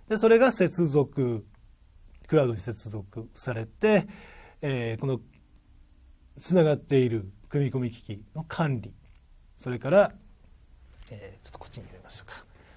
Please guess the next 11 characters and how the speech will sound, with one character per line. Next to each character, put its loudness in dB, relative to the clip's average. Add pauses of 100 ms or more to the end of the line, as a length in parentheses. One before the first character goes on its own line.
(140)
分 8
析、 0 (480)
そ -12
れ -6
か -8
ら -2
蓄 -14
積 -6 (840)
で -
す -16
ね。 -2